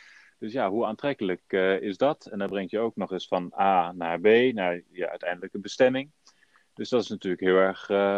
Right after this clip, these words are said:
prettig. Eh, ik zie dat als een, eh, als een groot risico, eh, wat er nu is. Eh, voor mijzelf geldt ook dat ik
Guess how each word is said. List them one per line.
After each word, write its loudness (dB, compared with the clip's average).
prettig. -4
Eh, -8
ik -12
zie -2
dat 2
als 2
een, 0
eh, 0
als -4
een -6
groot 2
risico, 0
eh, 0
wat -6
er -2
nu -2
is. 0
Eh, -4
voor 4
mijzelf 4
geldt -4
ook -6
dat -14
ik -14